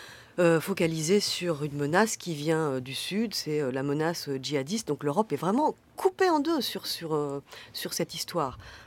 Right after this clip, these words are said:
Euh, mais je vois pas la Russie, euh, attaquer, euh, demain, euh, les, les frontières, euh, européennes, ou alors Poutine, euh, serait devenu fou et, euh, je, je, je, je vois pas les, j'en vois pas les prémices encore. Euh, Thomas, Thomas Gomard sera peut-être, euh,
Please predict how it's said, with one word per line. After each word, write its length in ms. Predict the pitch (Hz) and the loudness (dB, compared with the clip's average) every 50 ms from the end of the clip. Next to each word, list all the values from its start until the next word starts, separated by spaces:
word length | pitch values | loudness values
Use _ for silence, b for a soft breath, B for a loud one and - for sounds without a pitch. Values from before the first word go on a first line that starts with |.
| B B | B B
Euh, 200 | - 160 156 151 147 | 0 2 2 4 4
mais 60 | 156 | 2
je 120 | 165 175 185 | 2 2 4
vois 160 | 175 202 185 | 4 4 4
pas 140 | - 262 247 | 6 4 6
la 100 | 214 185 | 4 4
Russie, 380 | 175 170 - - - 254 226 | 2 -2 -4 -4 -2 0 0
euh, 120 | 175 165 160 | 0 0 0
attaquer, 440 | 156 - 160 - - - 214 208 | 0 -2 -6 -6 -2 -2 0 0
euh, 180 | 170 147 139 143 | 0 0 -2 -2
demain, 420 | 139 131 147 147 156 180 208 202 | -2 -2 -2 0 0 0 0 0
euh, 240 | 170 139 131 135 131 | -2 -2 -4 -6 -6
les, 180 | 131 131 139 127 | -6 -6 -6 -6
les 100 | 117 147 | -6 -6
frontières, 480 | 139 - 156 151 - - 180 185 165 | -8 -6 -8 -8 -6 -4 -4 -4 -4
euh, 160 | 139 135 135 127 | -4 -4 -4 -4
européennes, 520 | 120 127 131 127 - 175 196 214 190 156 | -4 -4 -6 -6 -2 0 2 2 2 0
ou 80 | 139 143 | 0 0
alors 200 | 147 156 143 - | 0 -2 -2 -4
Poutine, 520 | - - 143 - - 185 175 156 143 131 B B B B B B B B B | -8 -16 -12 -8 -6 -4 -2 -2 -2 -2 B B B B B B B B B
euh, 400 | 151 147 139 127 131 139 139 139 | -2 0 0 0 0 0 -2 -2
serait 220 | 139 - - 156 147 | -4 -4 -4 -6 -8
devenu 280 | 143 131 139 143 147 | -8 -6 -6 -6 -6
fou 320 | 143 - - 247 247 226 190 | -6 -6 -6 -4 -2 0 0
et, 140 | 160 151 | 0 0
euh, 180 | 143 135 131 131 123 117 120 110 110 107 110 | -2 -2 -4 -6 -8 -8 -10 -10 -10 -10 -10
je, 220 | 127 135 135 117 | -10 -8 -10 -10
je, 160 | 123 127 135 135 123 - - | -10 -10 -12 -12 -12 -14 -14
je, 160 | - - 117 131 127 - | -12 -10 -10 -8 -8 -8
je 100 | - 147 | -8 -6
vois 140 | 143 151 | -6 -2
pas 160 | 147 - 226 226 | 4 6 6 6
les, 200 | 196 180 - - | 6 4 0 0
j'en 100 | 156 160 | 0 0
vois 100 | 160 160 | 0 2
pas 120 | - 214 | 2 2
les 100 | 196 170 | 0 0
prémices 420 | - - 196 202 196 185 156 - | 0 2 2 4 4 2 0 -2
encore. 340 | 160 143 - 147 135 123 120 | -6 -6 -4 -6 -6 -6 -6
Euh, 140 | 127 117 127 | -8 -8 -8
Thomas, 280 | - - 160 143 160 160 | -8 -6 -4 -2 -2 -2
Thomas 240 | - - 170 165 156 | -2 -2 -4 -2 -2
Gomard 300 | 151 156 156 180 185 170 | -2 0 0 0 0 -2
sera 160 | - - 151 | -4 -8 -10
peut-être, 260 | 151 - 175 156 - | -8 -6 -8 -6 -2
euh, 180 | 151 147 139 | 0 0 0